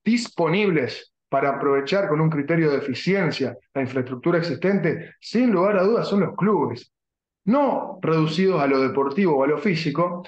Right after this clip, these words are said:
sino con una mirada desde la integralidad, cuerpo, mente y espíritu, y en ellos también acciones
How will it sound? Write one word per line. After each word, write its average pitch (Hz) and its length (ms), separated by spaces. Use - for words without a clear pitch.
sino 220 300
con 226 160
una 220 160
mirada 214 300
desde 165 200
la 147 80
integralidad, 135 920
cuerpo, 196 580
mente 180 380
y 139 100
espíritu, 208 720
y 156 120
en 175 80
ellos 220 340
también 214 640
acciones 214 640